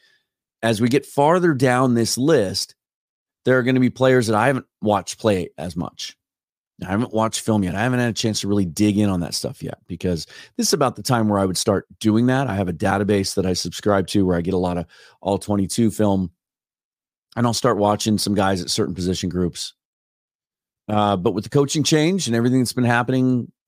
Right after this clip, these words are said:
in the last month, um, you know, that's been, uh, that's been put on the back burner. And so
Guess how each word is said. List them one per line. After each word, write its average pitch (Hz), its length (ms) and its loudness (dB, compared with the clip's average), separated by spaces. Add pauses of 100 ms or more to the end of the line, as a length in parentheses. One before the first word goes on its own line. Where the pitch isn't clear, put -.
(400)
in 117 80 2
the 120 60 4
last 120 260 0
month, 135 280 0 (1000)
um, 92 600 0 (120)
you 98 100 2
know, 85 140 -4 (240)
that's 98 240 -2
been, 110 420 4
uh, 101 320 2 (1400)
that's - 200 0
been 113 160 2
put 113 160 2
on 107 100 0
the 98 80 -2
back 95 220 -4
burner. 82 320 -8 (960)
And 104 240 0
so 95 720 2